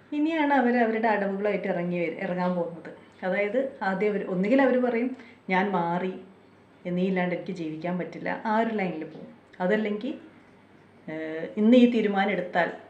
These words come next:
നാളെ നീ ഇതിൻ്റെ പേരിൽ ദുഃഖിക്കേണ്ടി വരും", ആ രീതിയിൽ പോകും. അല്ലെങ്കിൽ പിന്നെ അവർ, ഏഹ്, അതിൻ്റെ കൂടെ തന്നെ "ഞാൻ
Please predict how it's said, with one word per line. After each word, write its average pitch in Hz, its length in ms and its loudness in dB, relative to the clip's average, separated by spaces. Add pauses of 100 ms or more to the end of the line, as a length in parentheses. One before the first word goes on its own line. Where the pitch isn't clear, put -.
(220)
നാളെ 180 300 -2
നീ 202 160 -2
ഇതിൻ്റെ 180 260 -4
പേരിൽ 180 240 -2
ദുഃഖിക്കേണ്ടി 180 540 -8
വരും", 165 240 -8 (100)
ആ 202 100 -6
രീതിയിൽ 170 340 -6
പോകും. - 260 -14 (560)
അല്ലെങ്കിൽ 196 320 -4
പിന്നെ 226 200 0
അവർ, 208 160 -2 (360)
ഏഹ്, 202 340 -4
അതിൻ്റെ 202 300 -2
കൂടെ 196 240 -2
തന്നെ 196 220 -2
"ഞാൻ 180 240 0